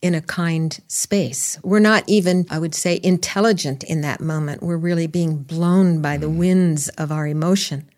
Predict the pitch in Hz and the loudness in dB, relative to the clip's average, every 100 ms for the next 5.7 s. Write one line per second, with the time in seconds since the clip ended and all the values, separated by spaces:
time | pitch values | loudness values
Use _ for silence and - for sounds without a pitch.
0 | _ _ _ _ - - _ - 175 175 | _ _ _ _ -20 -20 _ -4 0 2
1 | 175 170 - _ _ 190 185 - 233 247 | 2 0 -8 _ _ 0 0 2 0 0
2 | 180 165 160 160 143 - 135 - _ _ | -2 -2 -2 -2 -4 -6 -10 -12 _ _
3 | _ _ _ _ _ _ _ _ _ _ | _ _ _ _ _ _ _ _ _ _
4 | _ _ _ - - 175 175 180 - 185 | _ _ _ -6 0 0 2 -2 0 -2
5 | 180 - 254 - - - - | -2 -2 0 0 -4 -6 -8